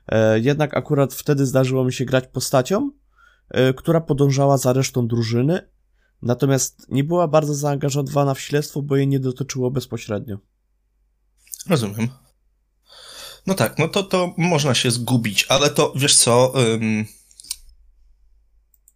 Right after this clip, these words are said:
Speaker 2: to też bardzo dużo zależy od scenariusza i od graczy, i tak samo od mistrza gry. E, ja nie jestem, jestem strasznym antyfanem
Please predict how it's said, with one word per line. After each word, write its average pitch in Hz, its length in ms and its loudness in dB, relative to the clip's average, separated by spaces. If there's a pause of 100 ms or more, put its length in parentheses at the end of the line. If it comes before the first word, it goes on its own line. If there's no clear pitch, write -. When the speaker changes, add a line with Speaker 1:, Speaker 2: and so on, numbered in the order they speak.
(640)
Speaker 2:
to 113 100 -4
też 175 280 0
bardzo 123 500 2
dużo 101 380 -8
zależy 104 480 -2
od 98 120 -4
scenariusza 104 640 -2
i 98 120 0
od 98 140 -4
graczy, 98 760 -4
i 104 340 -8
tak - 160 -4
samo 101 220 0
od 101 100 -2
mistrza 107 320 2
gry. 101 280 0 (500)
E, 101 460 2
ja 120 140 2
nie 135 160 2
jestem, 131 580 2 (220)
jestem 120 540 0 (1400)
strasznym - 720 0
antyfanem 110 920 0